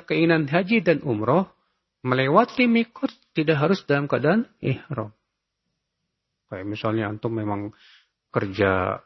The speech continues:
sebagai sopir, Pak, sopir bis, biasa bolak-balik kota Makkah, Madinah, ya.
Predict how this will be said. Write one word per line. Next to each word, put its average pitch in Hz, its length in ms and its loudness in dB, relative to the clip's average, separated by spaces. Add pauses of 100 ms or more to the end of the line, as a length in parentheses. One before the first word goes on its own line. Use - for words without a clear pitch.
sebagai 101 460 -8
sopir, 107 480 -2
Pak, 98 400 -8
sopir 104 400 -6
bis, 104 240 -4 (1080)
biasa 101 420 -4
bolak-balik 101 640 -4
kota 101 320 -4
Makkah, 104 320 -6
Madinah, 95 800 -6 (720)
ya. 95 240 -8